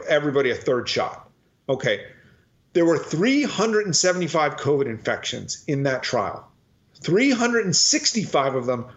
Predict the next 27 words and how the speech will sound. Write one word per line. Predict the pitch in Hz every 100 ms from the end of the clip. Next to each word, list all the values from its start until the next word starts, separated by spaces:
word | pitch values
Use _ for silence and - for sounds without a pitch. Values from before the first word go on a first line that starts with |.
| -
occurred | 143 - 165 139 -
before | 139 - 247 202 190 175 160 - -
the | 147
third | - 160 151
shot | - 147 131 117
was | 107
given. | - 110 87 - _ _ _ _ - -
They | 175 208
just | 190 240 214
excluded | 165 - - 220 247 220 156 117 - _ -
all | 190 226 208
of | 175
those | 160 139
infections | 143 160 151 - 139
when | 131 143
they | 139
were | 127
calculating | - 156 151 147 131 127
whether | 127
the | 120 117
vaccine | 120 117 - 127 110
worked | 120 - -
or | 90
not. | 85 - _ _ _ _ -
Okay, | 127 131 127 - - -
the | 147
vaccine | 170 165 - 180 202 196 180 143